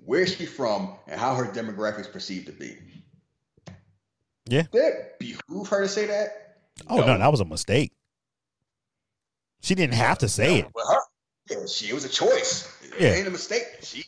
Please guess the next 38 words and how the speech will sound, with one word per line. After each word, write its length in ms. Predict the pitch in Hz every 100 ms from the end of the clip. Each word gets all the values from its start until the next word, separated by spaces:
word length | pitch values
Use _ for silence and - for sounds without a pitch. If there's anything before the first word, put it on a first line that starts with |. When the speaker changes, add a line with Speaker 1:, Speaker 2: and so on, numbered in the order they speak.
| -
Speaker 1:
chose. 520 | - 202 196 110 -
She 140 | 170
like, 180 | 151 117
"This 160 | 175 185
is 60 |
how 200 | 175 170
I 40 | 165
feel. 180 | 170 160
I 80 |
feel 160 | 156 117
strongly 400 | - 156 156 147
enough 140 | 147
to 60 | 143
come 160 | - 147
out 120 | 139
and 100 | -
say 280 | - 139 127
this." 220 | 123 - - -
And 120 | 131 135
you 60 |
know 100 | 175
what? 500 | 208 180 - - -
Dolly 260 | 147 160 139
Parton 260 | - 127
did 100 | 110
the 60 | 90
same 260 | - 107 95
thing. 200 | 95 69 - -
And 100 | 101
trust 220 | - 120
me, 60 | 95
Dolly 140 | - 147
Parton 180 | 147 98
didn't 100 | -
have 80 | -
to 60 | 73
say 40 | 80
nothing. 280 | 98 - -